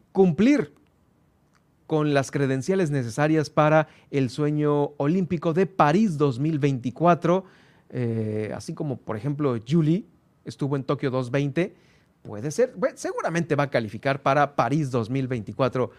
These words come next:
eh, Julie Paola Verdugo. Recordemos que, pues, estábamos ahí desvelándonos en estas competencias en Tokio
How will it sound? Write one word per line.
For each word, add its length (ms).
eh, 360
Julie 220
Paola 400
Verdugo. 600
Recordemos 800
que, 180
pues, 220
estábamos 480
ahí 220
desvelándonos 800
en 80
estas 300
competencias 680
en 140
Tokio 360